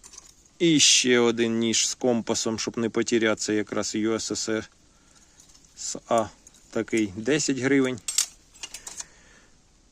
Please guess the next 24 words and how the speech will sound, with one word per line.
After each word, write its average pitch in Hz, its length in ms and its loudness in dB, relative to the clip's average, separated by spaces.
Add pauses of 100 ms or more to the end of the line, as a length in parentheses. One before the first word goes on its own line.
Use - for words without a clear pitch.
(140)
Двадцять 139 680 2
гривень. 143 460 2 (1700)
Що - 240 -2
тут - 240 -4
у 131 40 -6
нас - 360 4
з - 40 -2
лезом? 113 500 2 (540)
Ось 123 240 -2
таке 123 300 0
буде 110 220 -2
лезо 110 400 0
у 107 60 -4
нас 107 200 -6
коштувати 107 680 -6 (360)
двадцять 120 520 -4
п'ять. - 520 2 (460)
Ось 120 220 -6
таке 117 340 -4
двадцять. 156 840 2 (640)
Оце 123 320 -2
буде 120 340 0 (300)
тридцять 175 640 -2 (200)
коштувати. 135 720 2